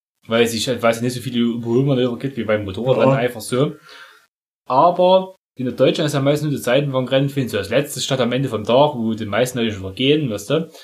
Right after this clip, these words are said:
Speaker 1: In England ist so, das ist wirklich das Highlight, die Superbike ist ja wirklich am Ende. Und das Seitenwagenrennen war mittags um zwölf Uhr, was ich was.
Speaker 2: Ja.
Speaker 1: Wo die, wo alle Leute da sind. Das fand ich nicht mehr geil, weil da haben die ihr Publikum, was sie erreichen, weil sonst erreichen die keine Publikum, da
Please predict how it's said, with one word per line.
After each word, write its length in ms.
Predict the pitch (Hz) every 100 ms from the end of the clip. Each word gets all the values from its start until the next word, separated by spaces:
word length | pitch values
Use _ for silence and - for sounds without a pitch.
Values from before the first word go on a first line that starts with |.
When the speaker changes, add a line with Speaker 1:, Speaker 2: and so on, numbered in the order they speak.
| - _
Speaker 1:
In 40 |
England 300 | - 170 147
ist 120 | 131
so, 120 | - 156
das 160 | 123
ist 220 | - - 131
wirklich 200 | 127 117
das 80 | 139
Highlight, 460 | 156 165 165 160
die 80 | 113
Superbike 720 | 107 170 156 147 143 151 151 _ _ _ _ _ _
ist 140 | - 123
ja 60 | 123
wirklich 200 | 143 117
am 80 |
Ende. 480 | 127 180 190 220 220 _ _ _ _ _ _ _ -
Und 560 | 165 175 170 170 - _ _ _ _ _
das 220 | 135 120 -
Seitenwagenrennen 640 | 147 160 147 143 151 139
war 160 | 113
mittags 480 | 120 147 147 139 -
um 100 | 113
zwölf 300 | - 139 165
Uhr, 140 | 151 135
was 180 | 143 151
ich 160 | 151
was. 200 | 147 147
Speaker 2:
Ja. 240 | - 98 95 - _ _ _ _ _ _ - _ _
Speaker 1:
Wo 100 | 143
die, 100 | 135
wo 260 | 139 135 139
alle 180 | 143 143
Leute 180 | 123
da 200 | 120 120 123
sind. 300 | 101 87 131
Das 160 | 127
fand 200 | - 120
ich 80 | 117
nicht 80 | 123
mehr 100 | 113
geil, 180 | 117 110
weil 100 | 113
da 100 | 110
haben 180 | 127 143
die 80 | 139
ihr 160 | 123
Publikum, 460 | 117 156 147 139 135
was 160 | 123 -
sie 80 |
erreichen, 440 | 120 110 185 143 113
weil 100 | 104
sonst 200 | 120 131
erreichen 320 | 113 131 135
die 100 | 127
keine 160 | 127 120
Publikum, 640 | 143 165 156 147 139
da 80 | 127